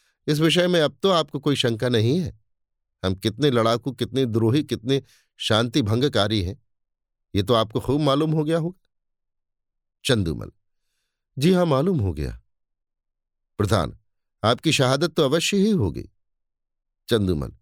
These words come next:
"होगी तो मैं भी साफ साफ कह दूंगा, चाहे बने या बिगड़े। पुलिस की सख्ती अब नहीं देखी जाती,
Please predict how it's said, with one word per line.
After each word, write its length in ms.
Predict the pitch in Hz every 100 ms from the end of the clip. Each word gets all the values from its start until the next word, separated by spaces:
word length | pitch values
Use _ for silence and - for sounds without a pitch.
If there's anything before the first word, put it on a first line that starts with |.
| _ _ _ _
"होगी 260 | 131 151 214
तो 140 | 165
मैं 220 | 151 135
भी 100 | 135
साफ 240 | 196 160 156
साफ 220 | 185 160
कह 140 | 165
दूंगा, 340 | 165 208 175 - _ _ _ _ _
चाहे 200 | 107 123
बने 280 | 107 143 170
या 100 | 127
बिगड़े। 280 | 139 139 - - _ _ _ _ _ _
पुलिस 200 | 85 110
की 120 | 123
सख्ती 380 | - 113 - 175
अब 140 | 127
नहीं 160 | 135 170
देखी 240 | 180 -
जाती, 340 | 73 69 -